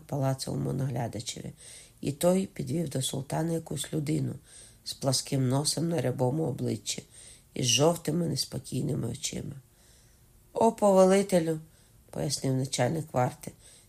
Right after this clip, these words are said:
"цей чоловік довго служив шпигуном при палаці еміра Бухарського і дуже добре знає Ходжу Насреддіна.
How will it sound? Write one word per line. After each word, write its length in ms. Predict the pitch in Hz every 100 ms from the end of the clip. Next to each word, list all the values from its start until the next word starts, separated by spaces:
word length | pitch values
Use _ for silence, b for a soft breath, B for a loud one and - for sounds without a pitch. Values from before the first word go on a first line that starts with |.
| -
"цей 220 | - 233
чоловік 600 | 226 208 190 180 202 208
довго 380 | 180 190 180 170
служив 400 | - 156 156 165
шпигуном 640 | - 143 143 143 160 165 165 B B B -
при 180 | 165
палаці 500 | 160 151 156 160 -
еміра 340 | 151 151 151 139
Бухарського 800 | 135 - 143 139 - - 139 139 B B B -
і 60 |
дуже 300 | 190 247 240
добре 440 | 208 190 190 175 160
знає 360 | 147 139 139
Ходжу 340 | 135 135 - 131
Насреддіна. 720 | 127 - 120 117 131 131